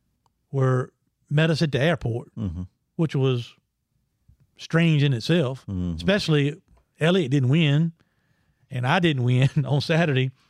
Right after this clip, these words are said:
Speaker 1: So, you know, it was odd to see them. So I just, we pulled around, taxied around, let the door down and got off.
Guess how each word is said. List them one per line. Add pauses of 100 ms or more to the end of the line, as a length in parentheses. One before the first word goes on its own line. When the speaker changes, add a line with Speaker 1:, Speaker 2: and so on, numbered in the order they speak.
(400)
Speaker 1:
So, (720)
you
know,
it
was
odd
to
see
them. (640)
So
I
just, (1160)
we
pulled
around,
taxied
around,
let
the
door
down
and
got
off.